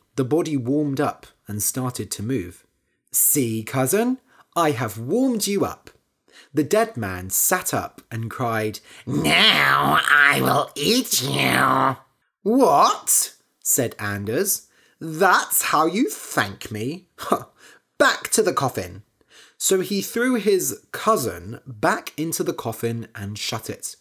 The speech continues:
Then the six men came and carried the coffin away. "Ugh, I don't think I will ever learn to shudder," said Anders. "I can help you shudder."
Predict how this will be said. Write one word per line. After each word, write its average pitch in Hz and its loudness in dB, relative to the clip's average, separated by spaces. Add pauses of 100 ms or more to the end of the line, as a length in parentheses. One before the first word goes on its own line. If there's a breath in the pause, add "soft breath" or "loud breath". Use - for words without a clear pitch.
(420 loud breath)
Then 180 0
the 185 2
six - -2
men 170 -6
came 131 -2
and 101 -16
carried 151 -4
the 160 -6
coffin 110 -6
away. 95 -10 (1120 loud breath)
"Ugh, - -4 (540 loud breath)
I 175 2
don't - -6
think 104 -6
I 135 2
will 143 -2
ever 147 0
learn 98 -8
to 120 -6
shudder," 120 -2 (340)
said - -2
Anders. 120 -4 (760 loud breath)
"I 104 -2
can 101 -8
help - -6
you 101 -6
shudder." 98 -8